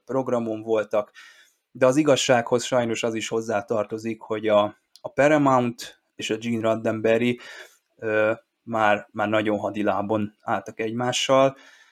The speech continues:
tehát, ö, sok volt már a stúdiónak, hogy Roddenberry mindig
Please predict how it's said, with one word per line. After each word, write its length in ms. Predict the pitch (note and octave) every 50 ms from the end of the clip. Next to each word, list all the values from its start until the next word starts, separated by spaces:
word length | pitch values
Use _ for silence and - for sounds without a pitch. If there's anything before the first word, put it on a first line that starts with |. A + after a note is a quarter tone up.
| _ _ _ _
tehát, 400 | - A#2+ A#2 A2 A2+ A2 - -
ö, 280 | A#2 A2+ A2+ A2+ A2+ A2 A2+ - _ _ _ _ _ _
sok 260 | _ - - C#3+ C#3 -
volt 240 | B2+ A#2+ G#2+ G#2
már 200 | - A#2+ G#2+ G#2+
a 40 | G#2
stúdiónak, 760 | - - - A#2 A2 G2+ G#2+ G#2+ G2+ G2+ G#2 G#2 G2+ G2 -
hogy 440 | - - A2+ G#2+ G#2 G#2 G2+ - - _ _ _ _ _ _
Roddenberry 600 | - A#2+ A#2+ A#2 A2 G#2+ G#2+ G#2+ G#2 G#2+ G#2+ G#2+ G#2
mindig 500 | A#2 B2 B2 A#2+ A2+ A2 G#2 G#2 -